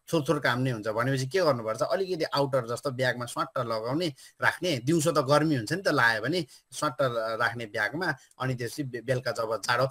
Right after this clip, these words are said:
हल्का चाहिँ चिसो भएको जस्तो भयो, त्यति बेला स्वाट्ट निकाल्नेलाई चाहिँ नि थप्फुल ओत भनेर उसले भनेको छ, तर उसको त्यो, त्यसलाई चाहिँ खदोत भनेर भनिन्छ, खदोत, बाहिरी outer लुगालाई चाहिँ खदोत भनेर भनिन्छ। ओके, यो चाहिँ level थ्रीमा,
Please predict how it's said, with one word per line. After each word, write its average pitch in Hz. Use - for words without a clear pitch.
हल्का 110
चाहिँ 120
चिसो 127
भएको 95
जस्तो -
भयो, 151
त्यति 127
बेला 110
स्वाट्ट 160
निकाल्नेलाई 101
चाहिँ 127
नि 170
थप्फुल -
ओत 151
भनेर 104
उसले 117
भनेको 101
छ, 117
तर 135
उसको 143
त्यो, 151
त्यसलाई 143
चाहिँ 147
खदोत 131
भनेर 98
भनिन्छ, 95
खदोत, 110
बाहिरी 123
outer 127
लुगालाई 104
चाहिँ 135
खदोत 113
भनेर 87
भनिन्छ। -
ओके, 110
यो 123
चाहिँ 135
level 143
थ्रीमा, 139